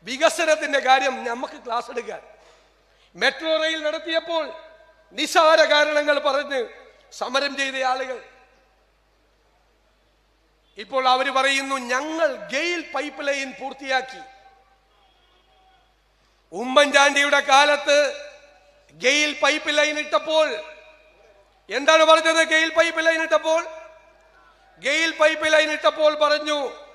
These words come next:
"ഇത് ഭൂമിക്കടിയിൽ ഒളിപ്പിച്ചു വെച്ച ബോംബാണ്"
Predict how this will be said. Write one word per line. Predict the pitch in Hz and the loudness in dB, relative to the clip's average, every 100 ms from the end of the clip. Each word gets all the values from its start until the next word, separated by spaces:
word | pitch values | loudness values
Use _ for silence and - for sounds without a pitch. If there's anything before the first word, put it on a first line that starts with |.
| _ _ _ _ _ _ _ _ _ _ _ _ _ - | _ _ _ _ _ _ _ _ _ _ _ _ _ -6
"ഇത് | 254 262 | -4 -4
ഭൂമിക്കടിയിൽ | 185 262 320 320 302 311 269 294 277 262 | -6 -2 0 0 -2 2 2 2 0 0
ഒളിപ്പിച്ചു | 277 302 320 - | 0 0 -4 -2
വെച്ച | 294 277 | -4 -2
ബോംബാണ്" | 254 196 269 320 311 302 294 240 | -4 0 2 4 4 4 2 -2